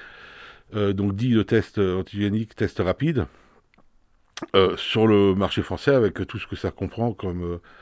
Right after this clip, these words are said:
démarche, euh, auprès de la H A S, et cetera, euh, que nous avons accepté. Euh, et effectivement, bah, ça a permis aussi un petit peu de pallier, euh, au manque à gagner, euh, dû, euh, à la baisse de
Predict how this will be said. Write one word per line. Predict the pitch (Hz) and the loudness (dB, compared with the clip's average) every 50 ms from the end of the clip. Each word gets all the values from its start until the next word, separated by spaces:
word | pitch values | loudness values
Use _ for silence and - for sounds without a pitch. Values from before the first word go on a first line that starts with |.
| - - - - - - - - - | -20 -20 -20 -20 -20 -20 -20 -20 -12
démarche, | 87 85 95 92 101 107 117 123 - - - - | -4 -2 0 2 4 4 2 2 0 -2 -4 -2
euh, | 98 92 90 87 87 87 82 76 67 73 | 0 0 0 0 -2 -4 -6 -8 -8 -10
auprès | 87 85 - 92 92 | -10 -10 -6 -6 -6
de | 85 87 | -4 -2
la | 90 90 87 | -4 -4 -4
H | - - 101 | -4 -4 -2
A | 95 | -2
S, | 110 90 - | -2 -2 -4
et | 95 | -6
cetera, | - - 87 - 90 98 131 - - _ _ _ _ _ _ - _ - - - - - - - - - - _ - | -8 -8 -6 -4 -4 -4 -6 -6 -10 _ _ _ _ _ _ -20 _ -20 -20 -20 -20 -20 -20 -20 -20 -20 -20 _ -4
euh, | 117 104 | -2 -2
que | 98 - 127 | 2 4 6
nous | 123 135 135 | 6 8 10
avons | 127 123 117 117 | 10 10 10 10
accepté. | 107 - - 107 - - 135 170 175 127 - - - _ _ 104 | 8 8 4 0 2 2 4 4 2 0 -4 -10 -20 _ _ -2
Euh, | 104 104 104 101 98 95 92 87 85 90 87 82 85 80 - - - - _ _ _ 107 | 0 2 2 4 2 2 2 0 -2 -4 -8 -10 -12 -16 -18 -20 -20 -20 _ _ _ -2
et | 107 104 101 101 98 98 95 92 92 92 90 90 90 90 90 90 87 87 90 87 85 85 82 - - - - | -2 0 0 0 0 0 0 0 0 0 -2 -2 -4 -4 -4 -6 -6 -6 -8 -8 -10 -12 -14 -16 -16 -14 -10
effectivement, | - 98 90 - 101 - - 98 92 104 127 143 123 | -10 -10 -8 -8 -8 -8 -6 -2 0 0 2 2 0
bah, | 98 92 85 | 0 -2 -4
ça | - - 104 92 92 | -4 -4 -4 -4 -2
a | |
permis | 85 - 98 90 104 127 | -2 -2 -2 0 0 0
aussi | 117 95 - - 131 | -2 -2 -4 -4 -4
un | 104 | -4
petit | - - | -6 -6
peu | 107 - | -8 -6
de | 117 98 | -6 -4
pallier, | 87 - 95 90 107 120 127 | -4 -4 -2 -2 -2 0 0
euh, | 123 113 98 90 87 87 82 - - - - - - - - - - - - | 0 0 0 0 -2 -4 -6 -8 -16 -20 -20 -20 -20 -20 -20 -20 -20 -20 -8
au | - 101 | -4 -2
manque | 98 101 101 - - | 0 0 0 0 0
à | 95 | 0
gagner, | 90 98 95 107 120 131 | 0 2 2 2 2 2
euh, | 131 113 98 95 | 2 2 2 0
dû, | 90 92 104 120 123 120 | -2 -4 -4 -2 0 0
euh, | 107 98 95 92 90 78 85 - - - - - - - - | 0 0 -2 -2 -4 -6 -8 -12 -16 -20 -20 -20 -20 -16 -10
à | - | -6
la | 87 85 | -4 -4
baisse | 85 87 113 127 - - - 104 | 0 2 2 0 0 0 -4 -6
de | 87 82 87 87 85 90 | -6 -4 -6 -6 -6 -6